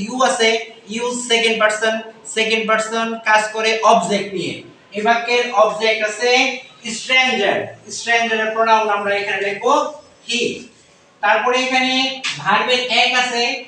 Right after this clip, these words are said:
আমরা জানি ভার্বের এক থাকলে হয় ভার্বের দুই, প্রেজেন্ট ইনডেফিনিট টেন্স থাকলে পাস্ট ইনডেফিনিট টেন্সে ইনডিরেক্ট ন্যারেশনটি হয়।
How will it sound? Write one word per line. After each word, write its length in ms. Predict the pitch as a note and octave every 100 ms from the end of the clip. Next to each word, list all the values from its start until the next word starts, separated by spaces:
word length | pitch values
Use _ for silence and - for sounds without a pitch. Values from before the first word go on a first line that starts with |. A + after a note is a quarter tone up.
| -
আমরা 200 | F#3 G3+
জানি 180 | A3 A3
ভার্বের 340 | F#3 F#3+ A3
এক 280 | A3 A3+ A#3 A3+
থাকলে 220 | G#3+ G#3+
হয় 180 | G#3+ E3
ভার্বের 420 | D#3+ E3 G3 -
দুই, 440 | G3 G3+ - - - - - - - - - -
প্রেজেন্ট 400 | G3 G#3 A3 A3+
ইনডেফিনিট 560 | A3 A3+ A#3+ A#3 A3+ A3+
টেন্স 280 | A3 G#3 -
থাকলে 600 | G#3 A3 B3+ C#4+ - - - -
পাস্ট 460 | G#3 G#3 A3 A3 A3
ইনডেফিনিট 560 | A3+ A#3 A#3 G#3+ G3+
টেন্সে 680 | G#3 G3+ G3 - B3+ C#4 - - -
ইনডিরেক্ট 640 | G#3+ G3+ A3 A3 A#3+ A#3+
ন্যারেশনটি 480 | E3+ F#3 F#3+ F#3+ E3+
হয়। 240 | D#3 D#3